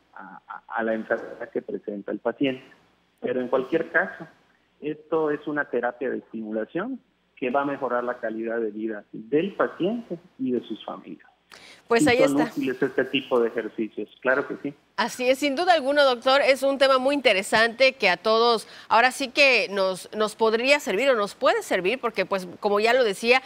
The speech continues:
Speaker 2: el cerebro y nosotros constantemente vamos aprendiendo. Y, pues, bueno, yo le agradezco mucho el haber pl-, platicado con usted esta mañana. Eh, esperamos ya la próxima semana tener más temas interesantes.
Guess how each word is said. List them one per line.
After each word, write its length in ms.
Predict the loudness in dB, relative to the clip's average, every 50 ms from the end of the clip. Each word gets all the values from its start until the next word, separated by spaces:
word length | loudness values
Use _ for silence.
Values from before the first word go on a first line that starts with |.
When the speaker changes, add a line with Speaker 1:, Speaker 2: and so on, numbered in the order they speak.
| -6 -16 -20 -16 _
Speaker 2:
el 180 | 0 0 0 4
cerebro 560 | 2 4 4 6 4 4 4 4 4 4 2 0
y 100 | -2 -2
nosotros 560 | 0 0 -2 -2 -2 0 0 -2 -2 -4 -8 -12 -4
constantemente 720 | 0 0 0 2 2 0 2 2 2 2 2 0 0 0 2
vamos 300 | 2 2 2 0 0 0
aprendiendo. 680 | -2 0 0 0 0 0 2 2 2 4 4 2 0 0 -2 -12 -16 -4
Y, 100 | -4 2
pues, 160 | 4 4 4 4
bueno, 180 | 4 2 2 2
yo 120 | 2 4
le 60 | 4 4
agradezco 540 | 4 4 4 4 4 2 2 -2 -4 -2
mucho 360 | 0 0 0 -2 -2 2 2 4
el 120 | 4 4
haber 180 | 4 2 0 0
pl-, 280 | 0 -2 -2 -2 -4 0
platicado 560 | 2 2 4 4 2 2 4 4 4 4 4
con 160 | 2 0 0
usted 300 | 0 0 2 2 0 0 -2 -12 -20 -20 -16 _
esta 360 | 2 2 2 4 4 4 4
mañana. 480 | 4 2 4 4 4 4 4 6 4 4 4 2 0
Eh, 240 | 0 2 4 4 4
esperamos 760 | 2 0 -4 0 4 6 6 6 6 6 6 4 4 2 0 0
ya 220 | 4 4 6 6 6
la 100 | 4 2
próxima 360 | 0 -2 0 0 0 0 0
semana 360 | 0 2 2 4 4 4 2
tener 340 | 2 0 2 2 2 0 -2 -6 -16 -8 _
más 160 | 0 0 0
temas 240 | 2 0 0 0 -2
interesantes. 840 | -4 -4 -2 -2 -2 -2 -4 -4 -6 -6 -10 -14 -16 -16 -18 -20 -20